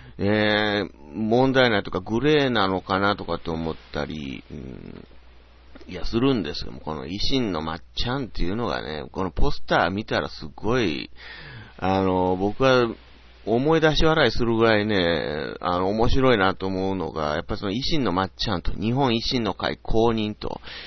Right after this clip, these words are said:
えー、書いてるのはいいんですけども、真ん中に小池塾一期生っていうね、あの、<laughs> その、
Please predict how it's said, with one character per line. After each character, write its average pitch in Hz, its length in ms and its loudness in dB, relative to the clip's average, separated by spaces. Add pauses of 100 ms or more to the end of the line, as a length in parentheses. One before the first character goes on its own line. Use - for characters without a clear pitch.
(260)
え 92 320 0
ー、 - 60 -8
書 113 120 2
い 120 100 0
て 139 140 0
る 143 140 0
の 139 80 0
は 90 120 2
い 104 80 0
い 113 40 -2
ん 107 80 -4
で 85 120 -4
す - 120 -8
け 73 120 -10
ど 78 100 -10
も、 82 460 -4
真 135 220 2
ん - 20 -4
中 143 160 0
に 135 120 -4
小 135 240 4
池 147 240 0
塾 110 300 -2
一 92 140 -8 (100)
期 120 120 -8
生 87 240 -2
っ - 40 -12
て - 140 -14
い 82 60 -6
う 85 40 -6
ね、 107 240 -6 (280)
あ 98 100 0
の、 - 80 2 (1000)
<laughs> - 40 -16
そ - 220 -10
の、 143 60 -2